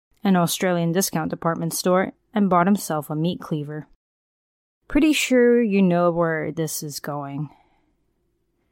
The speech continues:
Allow me to fast forward a few hours to the evening of October fourth, after he purchased the meat cleaver. Marcus Volk made a call to Positive Power,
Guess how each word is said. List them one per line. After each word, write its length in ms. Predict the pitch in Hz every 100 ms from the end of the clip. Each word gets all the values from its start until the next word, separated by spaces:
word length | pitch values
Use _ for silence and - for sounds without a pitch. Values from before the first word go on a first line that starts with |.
| _ _ _ _ _ _ _ _ _ _ 214
Allow 240 | 220 254
me 220 | 294 311 277
to 400 | - 247 240 233
fast 420 | - 160 165 -
forward 360 | 180 170 170
a 40 | 160
few 360 | - 220 233 -
hours 400 | 165 170 170 -
to 100 | 185
the 160 | 175 -
evening 580 | 226 190 190 196 202 -
of 160 | 175
October 360 | 165 - 170 185
fourth, 420 | - 202 156 - _ _ _ _ _
after 380 | - 214 - 156
he 140 | 151 156
purchased 560 | - 165 - 165 -
the 80 | 196
meat 200 | 208 196
cleaver. 400 | - 156 151 147 _ _ _ _ _ _ _ _ -
Marcus 400 | 233 262 311 262
Volk 360 | 196 170 - -
made 160 | 180 180
a 60 | 180
call 320 | - 156 151
to 180 | - 170
Positive 580 | - 180 151 160 151 -
Power, 460 | 185 170 151 143